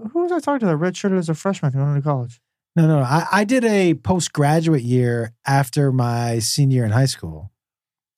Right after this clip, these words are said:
Speaker 1: Maybe that's what it was.
Speaker 2: Yeah,
Speaker 1: You
Speaker 2: po-
Speaker 1: said it was kinda like a red shirt.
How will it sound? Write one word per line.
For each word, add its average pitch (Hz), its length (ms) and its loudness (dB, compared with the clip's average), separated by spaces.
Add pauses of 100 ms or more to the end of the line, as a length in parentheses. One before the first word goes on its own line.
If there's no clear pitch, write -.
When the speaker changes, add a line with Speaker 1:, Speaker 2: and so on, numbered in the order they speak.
(140)
Speaker 1:
Maybe 180 140 -4
that's 135 220 -2
what 123 80 -10
it - 20 -10
was. - 240 -12 (160)
Speaker 2:
Yeah, 131 120 4
Speaker 1:
You 180 100 0
Speaker 2:
po- 175 40 4
Speaker 1:
said 175 140 -2
it 156 40 0
was 147 100 -2
kinda 143 320 -4
like 120 180 -8
a 117 60 -6
red - 180 -6
shirt. - 240 -8